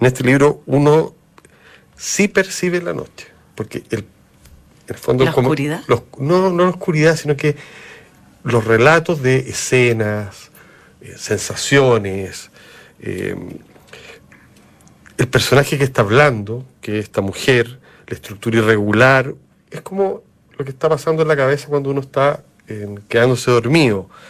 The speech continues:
Speaker 1: Tiene tal cantidad de recursos, eh, habla de la insignificancia, el sinsentido, de la vejez, eh, de la literatura, de los terrores infantiles, del desencanto. Lo curioso es que esa perspectiva,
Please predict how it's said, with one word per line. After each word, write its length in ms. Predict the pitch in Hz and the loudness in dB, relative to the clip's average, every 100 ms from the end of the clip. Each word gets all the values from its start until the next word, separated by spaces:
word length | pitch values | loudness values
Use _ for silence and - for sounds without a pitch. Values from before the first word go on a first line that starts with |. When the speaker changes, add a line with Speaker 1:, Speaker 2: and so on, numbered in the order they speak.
| - - - _ | -20 -20 -20 _
Speaker 1:
Tiene 220 | - 165 | 0 0
tal 300 | 180 - 160 | -2 -2 -2
cantidad 340 | 156 190 185 180 | 0 -2 2 2
de 60 | |
recursos, 1000 | 160 143 - 156 - - 104 107 117 - - | 2 -2 0 -2 -2 -6 -4 -4 -6 -14 -20
eh, 100 | 101 92 - | -18 -18 -8
habla 220 | 120 117 120 | 0 2 4
de 80 | |
la 80 | 107 | 2
insignificancia, 1000 | 104 98 - 101 98 - - 117 104 - | -4 -10 -8 -8 -8 -6 0 2 0 -4
el 40 | |
sinsentido, 680 | - - 104 - - 113 104 | -12 -10 -10 -8 -2 0 2
de 40 | 104 | 0
la 120 | 104 | -2
vejez, 640 | 95 - - 117 110 104 - - - - - - | -6 -8 0 2 4 2 -2 -16 -20 -20 -20 -16
eh, 240 | - 98 90 90 | -8 -4 -4 -6
de 160 | 104 113 | 0 2
la 60 | |
literatura, 1000 | 107 101 117 107 101 160 143 117 107 104 - - _ _ _ _ - | 2 0 2 2 2 2 4 4 2 -2 -10 -20 _ _ _ _ -6
de 80 | 117 | -2
los 80 | 110 | 0
terrores 340 | 113 113 110 | 0 2 2
infantiles, 800 | 107 - 110 - - 151 113 117 | 0 -2 -2 -2 0 0 2 0
del 120 | 107 | -2
desencanto. 1080 | 101 - 101 - 139 131 104 - 104 101 101 - - - - _ _ _ _ _ _ | -6 -6 -8 0 2 2 0 -4 -4 -4 -6 -16 -20 -20 -20 _ _ _ _ _ _
Lo 120 | 135 127 | -2 0
curioso 500 | 139 247 156 - 233 | 2 2 2 2 -2
es 60 | |
que 160 | - 170 | 0 -4
esa 200 | - 190 | 0 0
perspectiva, 1000 | 180 - 147 - - 208 147 143 180 | 0 -2 -6 -6 -4 0 2 2 0